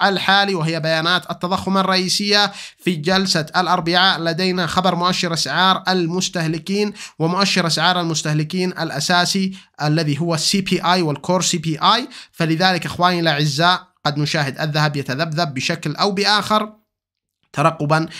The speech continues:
لهذه البيانات الهامة الذي سوف تؤثر على قرار الفيدرالي في الاجتماع القادم بشكل مباشر. إذن أخواني الأعزاء،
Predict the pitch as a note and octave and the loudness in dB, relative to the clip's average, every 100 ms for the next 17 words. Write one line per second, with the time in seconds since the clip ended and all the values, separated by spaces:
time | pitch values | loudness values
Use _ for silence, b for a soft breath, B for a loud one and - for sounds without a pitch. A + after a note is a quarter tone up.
0 | B C#3+ D#3 D3+ D3+ C3+ C3+ C3+ D3 D3 | B 0 2 4 2 0 -2 -2 -2 -4
1 | - D3 C#3 E3+ D3+ C3 C3 G3 F#3+ F#3+ | -4 -4 -2 0 0 -2 -2 0 0 0
2 | F#3+ G#3+ G3+ E3+ D3 F3 F3 F3 F#3 F#3+ | 0 -2 0 0 2 0 2 4 4 4
3 | F#3+ F3 F#3+ D#3 F3+ F3+ D#3 F3 E3 D#3+ | 2 -2 -2 2 2 2 -2 -6 -4 -2
4 | F3 F3 - D#3+ D#3 D3+ D#3 D3+ C#3+ D3+ | 0 0 0 -2 2 2 2 -2 -2 -4
5 | D3 C3 B2 D#3+ D3 G#2+ - A2 G#2 _ | -6 -6 -4 -2 -4 -4 -6 -10 -16 _
6 | _ _ _ _ _ _ _ D#3 C#3 C3+ | _ _ _ _ _ _ _ -2 0 -2
7 | - E3+ F#3+ G3 F3 F3+ D3+ F#3 G3+ | 2 4 6 4 4 2 2 2 2